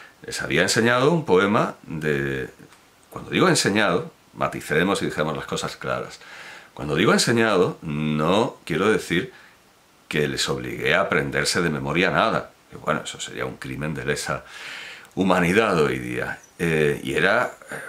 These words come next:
un poema de Nicolás Fernández de Moratín. Y dejemos claro también, no era El arte de las putas, era Fiesta de toros en Madrid,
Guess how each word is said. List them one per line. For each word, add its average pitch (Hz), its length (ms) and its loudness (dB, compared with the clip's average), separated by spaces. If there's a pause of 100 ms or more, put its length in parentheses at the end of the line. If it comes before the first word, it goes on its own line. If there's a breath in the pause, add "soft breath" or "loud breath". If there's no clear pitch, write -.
un 73 120 -8
poema 101 420 2
de 76 300 2
Nicolás 69 440 -2
Fernández 78 440 -2
de 98 80 -2
Moratín. 80 500 0
Y 85 60 0
dejemos 76 320 -2
claro 71 320 -2
también, 71 420 0
no 76 280 -2
era 80 180 2
El 85 80 -2
arte 73 240 0
de 64 100 -2
las - 140 -6
putas, - 480 0
era 78 160 2
Fiesta - 540 -4
de 73 100 0
toros 71 320 -2
en 98 100 -4
Madrid, 87 420 -2